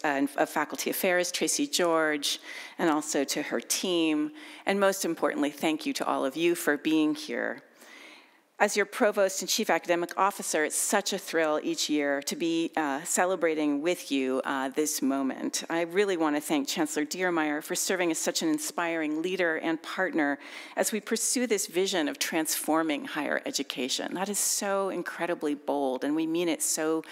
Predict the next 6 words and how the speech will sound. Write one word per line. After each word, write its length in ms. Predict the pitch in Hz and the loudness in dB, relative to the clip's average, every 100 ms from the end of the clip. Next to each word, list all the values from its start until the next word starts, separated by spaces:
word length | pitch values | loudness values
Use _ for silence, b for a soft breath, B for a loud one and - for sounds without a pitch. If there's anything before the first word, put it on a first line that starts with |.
| B B | B B
sincerely 760 | - 185 170 - 175 196 160 131 | -2 0 0 0 2 2 2 0
and 120 | 135 | -2
with 120 | 135 | -2
such 380 | - 170 147 - | -2 -2 -4 -4
great 340 | 151 151 147 | -2 -2 -4
confidence. 800 | - 139 151 - - 98 - - | -8 -2 -4 -2 -4 -4 -10 -12